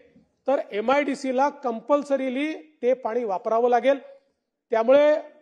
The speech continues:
या पॉलिसीचा उपयोग करून जसं आता नवी मुंबईमध्ये आपण ते सुरू करतोय, नवी मुंबईचं पाणी आता, अ, वापरावं एमआयडीसीने, असं त्याचं काम चालू झालेलं आहे. अशा प्रकारचा आपण विचार केलेला आहे.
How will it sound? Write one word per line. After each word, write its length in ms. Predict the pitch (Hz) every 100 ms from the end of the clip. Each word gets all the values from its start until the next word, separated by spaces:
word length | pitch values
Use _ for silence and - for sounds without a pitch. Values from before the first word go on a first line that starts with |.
| _ _ _ _ _
या 160 | 233 285
पॉलिसीचा 600 | 285 240 254 277 262 269
उपयोग 260 | 240 262
करून 160 | 254 240
जसं 180 | 226 262
आता 120 | 262
नवी 220 | 240 269
मुंबईमध्ये 480 | 262 254 277 262 262
आपण 280 | 262 277 285 - _ _
ते 80 | 269
सुरू 240 | 294 302
करतोय, 320 | 294 247 240
नवी 160 | 226 240
मुंबईचं 420 | 240 240 262 262
पाणी 260 | 254 233 254
आता, 300 | 247 262 269 - _ _ _ 254
अ, 40 |
वापरावं 580 | 220 214 220 226 262 269
एमआयडीसीने, 840 | 247 254 254 - 269 240 180 - _
असं 200 | 202 -
त्याचं 240 | 240 247 254
काम 240 | 247 262
चालू 280 | 254 277 294
झालेलं 260 | 254 226 185
आहे. 140 | - - - _ _
अशा 240 | 208 233 320
प्रकारचा 720 | 311 277 285 269 285 311 320
आपण 260 | 220 233 262
विचार 320 | 220 269 269
केलेला 380 | 254 233 226 214
आहे. 140 | 277